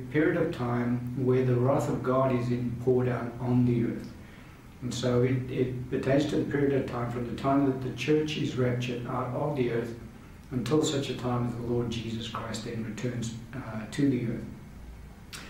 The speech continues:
And so we're dealing with, uh, this particular aspect. With regards to this aspect, I've entitled this series The Seventh Seal, because as we will see, um, as we go through the series,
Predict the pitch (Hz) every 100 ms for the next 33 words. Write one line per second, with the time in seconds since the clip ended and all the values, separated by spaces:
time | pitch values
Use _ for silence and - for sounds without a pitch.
0 | - - - 123 139 131 131 127 135 143
1 | 147 131 131 127 123 123 120 123 127 123
2 | - 131 - 156 135 127 131 139 - 196
3 | 202 - - - - - - - 139 143
4 | 151 143 139 143 139 - - 180 151 143
5 | 127 131 - 156 147 123 120 120 - 135
6 | 120 123 123 123 120 120 - - 127 123
7 | 120 123 123 - - 139 131 123 - -
8 | 160 143 127 131 - - - - - 135
9 | - 143 139 151 135 123 - - 131 131
10 | 127 123 123 123 120 127 - - - 123
11 | 123 120 - 151 156 131 - - - -